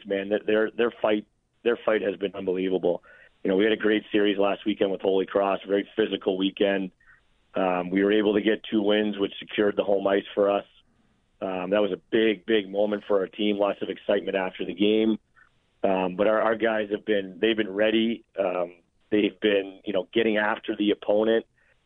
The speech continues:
but also having a huge confer-, uh, concentration on how we wanna play. So it's,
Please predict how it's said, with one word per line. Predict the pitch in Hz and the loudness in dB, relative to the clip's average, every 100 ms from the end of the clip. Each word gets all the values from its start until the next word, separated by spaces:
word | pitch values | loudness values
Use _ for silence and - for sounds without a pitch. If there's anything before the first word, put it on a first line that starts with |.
| _ | _
but | 101 | -2
also | 101 98 110 | 0 0 0
having | 101 101 95 | 0 0 -2
a | |
huge | 92 98 - | -2 -2 -2
confer-, | 98 92 98 92 - - - | -2 -2 -6 -10 -10 -6 0
uh, | 104 95 90 | 2 2 -2
concentration | - 101 - 87 101 92 95 | -2 -4 -4 -2 -2 0 -2
on | 90 | -2
how | 95 92 | 0 0
we | 92 101 | 2 2
wanna | 95 92 | 2 2
play. | - 101 95 87 | 0 0 2 0
So | - | 0
it's, | 104 | 0